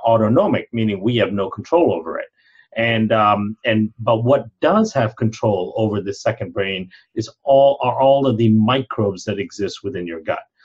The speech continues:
They have direct control of this part of the nervous system. And this part of the nervous system is connected to the brain in your skull through something called the vagus nerve. So the vagus nerve is this very,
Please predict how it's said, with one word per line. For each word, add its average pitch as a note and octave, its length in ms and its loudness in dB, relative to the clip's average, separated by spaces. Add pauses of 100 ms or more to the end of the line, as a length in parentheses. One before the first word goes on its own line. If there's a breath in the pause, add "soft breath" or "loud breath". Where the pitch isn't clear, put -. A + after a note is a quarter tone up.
(260 soft breath)
They C#3+ 220 -2
have B2 240 0 (100)
direct A2+ 640 -2
control G#2 680 0
of F#2+ 200 -4
this A2 200 -2
part G2+ 520 -2
of G2 260 -2
the G2 200 -6
nervous F#2+ 380 -8
system. - 460 -18 (500 soft breath)
And B2 480 0 (760)
this D#3+ 320 0
part E3 200 0
of C#3 60 0
the C3 60 2
nervous B2+ 320 0
system A2+ 340 -6
is A2+ 160 -6
connected A#2 640 -4
to A#2+ 80 -2
the G#2 120 -4
brain A2 440 0
in A2 160 -4
your F#2 140 -6
skull G2+ 640 0 (300 loud breath)
through C3 140 2
something B2+ 380 0
called A2+ 200 0
the G#2 60 0
vagus G2 420 -2
nerve. F2 200 -10 (580)
So - 120 -8
the A#2 80 0
vagus D#3+ 420 2
nerve B2 300 2
is G2 120 -2
this G#2 200 -6
very, B2 400 2